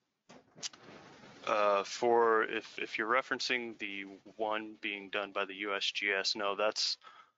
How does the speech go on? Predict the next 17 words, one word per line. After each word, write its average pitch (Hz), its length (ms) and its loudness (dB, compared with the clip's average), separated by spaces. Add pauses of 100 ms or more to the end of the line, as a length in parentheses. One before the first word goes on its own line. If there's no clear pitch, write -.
(340)
you 92 120 -14
know, 92 120 0
I, 110 200 4 (140)
I 113 60 4
imagine 110 420 0
that's 104 200 0
through 104 240 -8
their 95 160 -6
Gypsy - 420 -6
contract. 95 640 -6 (120)
Um, 95 180 -4 (280)
we're 127 220 2
not 120 200 2
directly 110 440 0
involved 95 460 -6
in 113 120 -4
that. 117 220 -2